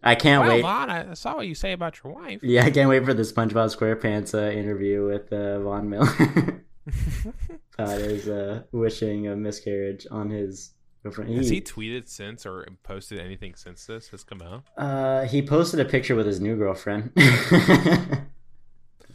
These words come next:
Speaker 2: And also, John Elway resigned as G M for the Denver Broncos.
Speaker 1: Yeah, yeah. I
Speaker 2: All
Speaker 1: heard
Speaker 2: the
Speaker 1: he's still
Speaker 2: same
Speaker 1: with the
Speaker 2: week.
Speaker 1: organization, though.
Speaker 2: Yeah, but he's not the G M,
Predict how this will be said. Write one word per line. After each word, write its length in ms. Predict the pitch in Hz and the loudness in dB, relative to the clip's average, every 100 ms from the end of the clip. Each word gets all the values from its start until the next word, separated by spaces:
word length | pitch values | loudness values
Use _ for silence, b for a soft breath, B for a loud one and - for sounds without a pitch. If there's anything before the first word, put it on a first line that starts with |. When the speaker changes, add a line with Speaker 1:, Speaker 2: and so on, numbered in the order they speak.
| b b b b b b b - | b b b b b b b -4
Speaker 2:
And 100 | 113 | 0
also, 320 | 143 - 127 | 2 4 2
John 280 | 110 113 107 | 4 2 2
Elway 360 | 113 117 95 | 0 0 0
resigned 480 | 92 85 95 110 92 | -2 -4 -2 -2 -4
as 140 | 85 | -6
G 200 | - 95 | -6 -6
M 200 | 98 101 | -4 -6
for 120 | 90 87 | -8 -10
the 120 | 87 | -10
Denver 380 | 85 98 90 85 | -8 -8 -6 -2
Broncos. 580 | 90 95 - - - - | -4 -4 -12 -14 -10 -4
Speaker 1:
Yeah, 320 | 104 104 104 | 0 0 0
yeah. 160 | 104 117 | -2 0
I 20 | |
Speaker 2:
All 40 | 107 | 2
Speaker 1:
heard 60 | |
Speaker 2:
the 40 | 110 | 2
Speaker 1:
he's 100 | - | 2
still 100 | 139 | 2
Speaker 2:
same 60 | 139 | 4
Speaker 1:
with 100 | 135 | 4
the 80 | 120 | 2
Speaker 2:
week. 80 | |
Speaker 1:
organization, 680 | 117 113 107 101 104 - 92 | 2 2 2 0 0 -2 -6
though. 280 | 87 85 - _ _ _ _ _ - | -6 -10 -14 _ _ _ _ _ -8
Speaker 2:
Yeah, 180 | 95 | -8
but 120 | 85 92 | -6 -6
he's 80 | 101 | -6
not 140 | 101 | -6
the 80 | 92 | -8
G 180 | 87 87 | -10 -8
M, 240 | 87 | -10